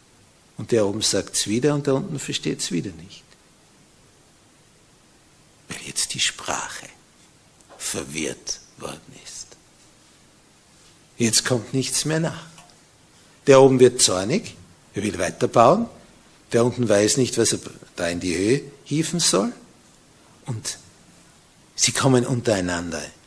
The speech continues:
in Streit, es ist ein Durcheinander. Und letztlich ist jede Gruppierung auf die andere so erbost, dass sie sich in Gruppen, wo sie sich verstehen,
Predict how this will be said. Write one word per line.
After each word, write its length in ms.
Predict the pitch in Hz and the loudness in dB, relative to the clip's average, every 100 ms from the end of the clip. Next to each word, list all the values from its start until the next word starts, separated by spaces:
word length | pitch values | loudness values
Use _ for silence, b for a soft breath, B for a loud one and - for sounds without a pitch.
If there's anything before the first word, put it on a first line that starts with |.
| - | -16
in 120 | 76 | 0
Streit, 580 | - - 107 151 165 - | 0 2 2 2 -2 -8
es 200 | 95 110 | -4 -4
ist 120 | 95 | -4
ein 160 | 87 - | -8 0
Durcheinander. 680 | 131 139 143 123 113 113 110 B B - | 2 2 2 0 -2 -4 -8 B B -14
Und 300 | - - - | -14 -12 0
letztlich 1160 | 104 202 214 - - - 92 104 147 - - - - - - - - - - - - - - | 6 6 6 4 2 0 -2 -2 -2 -8 -14 -16 -20 -20 -20 -20 -20 -20 -20 -20 -20 -20 -12
ist 160 | 104 110 | -4 2
jede 240 | 131 147 | 4 4
Gruppierung 580 | - 123 131 143 143 135 | 2 2 6 6 8 6
auf 180 | 117 - | 4 4
die 140 | 117 | 2
andere 340 | 101 131 123 | 2 4 4
so 240 | 110 - 143 | 4 6 6
erbost, 720 | 143 - 110 170 - - - - - _ _ _ _ _ _ _ _ _ - | 6 4 0 2 0 -4 -8 -16 -20 _ _ _ _ _ _ _ _ _ -10
dass 160 | 101 | -2
sie 160 | - - | 0 2
sich 640 | - - 104 92 - - - - _ _ - | 2 0 -2 -6 -10 -14 -18 -20 _ _ -6
in 200 | 113 107 | -6 -4
Gruppen, 580 | - 143 185 - 87 85 | -2 0 -2 -6 -12 -6
wo 140 | 104 | -4
sie 160 | - 104 | -2 -2
sich 320 | - - - | -4 -4 -6
verstehen, 720 | - - - 87 90 110 | -2 -2 0 -4 -6 -8